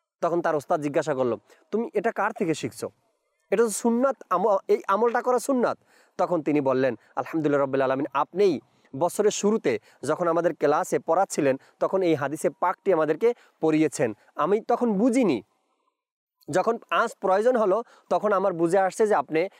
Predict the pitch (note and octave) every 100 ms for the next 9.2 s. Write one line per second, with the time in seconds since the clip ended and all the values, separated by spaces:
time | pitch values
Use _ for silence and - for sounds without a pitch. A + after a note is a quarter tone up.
0 | _ D#3 D#3+ C#3 D3+ G#3 - E3 G#3 -
1 | A3+ - A#3 B3+ G3 D#3 D#3+ F#3 G#3 G#3
2 | A3 D#3+ D3 D#3 C3 B2 C#3 A#2+ G#2+ -
3 | - _ - G3+ B3+ B3+ A3 A3+ A#3 A#3+
4 | A3 G#3 A#3+ F#3 F3+ G3+ B3 G#3 A3 E3
5 | D3 - F#3+ C#3+ A#2+ B2+ D3 - - -
6 | F3 G3+ F#3 G#3 D#3+ D#3 F#3 F3 D3 B2+
7 | D3 D3 - - G3+ A3 F#3 F3 F3 A3+
8 | A3+ A#3+ F#3 E3+ F#3+ G#3+ F#3+ G3+ G#3 G#3
9 | G3+ G3+